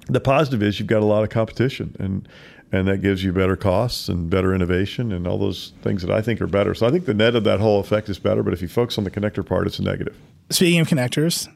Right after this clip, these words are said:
Speaker 2: I'm gonna keep going. I'm, I'm, I'm really doing
Speaker 1: You're,
Speaker 2: interconnects
Speaker 1: you're
Speaker 2: here.
Speaker 1: really focused.
Speaker 2: Uh, Lightning, right? Apple's got the Lightning connector. It's one of the, it's
Speaker 1: Uh-huh.
Speaker 2: probably one of the other most successful power connectors in history.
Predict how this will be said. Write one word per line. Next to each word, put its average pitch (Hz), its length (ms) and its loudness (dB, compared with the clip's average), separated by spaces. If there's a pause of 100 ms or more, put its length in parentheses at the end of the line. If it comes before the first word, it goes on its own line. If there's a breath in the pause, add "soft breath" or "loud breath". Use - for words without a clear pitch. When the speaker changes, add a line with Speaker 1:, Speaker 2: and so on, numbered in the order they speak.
(180)
Speaker 2:
I'm 139 80 2
gonna 151 140 4
keep 139 140 2
going. 113 420 -2
I'm, 120 200 -4
I'm, 127 240 -2 (220)
I'm 143 240 2
really 160 180 4
doing 147 240 4
Speaker 1:
You're, 135 140 4
Speaker 2:
interconnects 110 240 0
Speaker 1:
you're 190 120 2
Speaker 2:
here. 131 100 2
Speaker 1:
really 113 180 2
focused. - 520 -2 (120)
Speaker 2:
Uh, 202 80 4
Lightning, 151 540 2 (100)
right? 185 240 4
Apple's 180 360 2
got 170 280 2
the 160 80 2
Lightning 170 240 4
connector. 160 380 0
It's 135 120 -2
one 143 140 2
of 135 60 2
the, 135 60 2 (220)
it's 98 120 4
Speaker 1:
Uh-huh. - 100 -2 (300)
Speaker 2:
probably 143 180 2
one 143 180 2
of 160 60 4
the 190 160 4
other 185 320 2
most 120 300 -4 (200)
successful 127 560 0
power 117 300 -4
connectors 107 460 -4
in 107 80 -2
history. 143 420 -8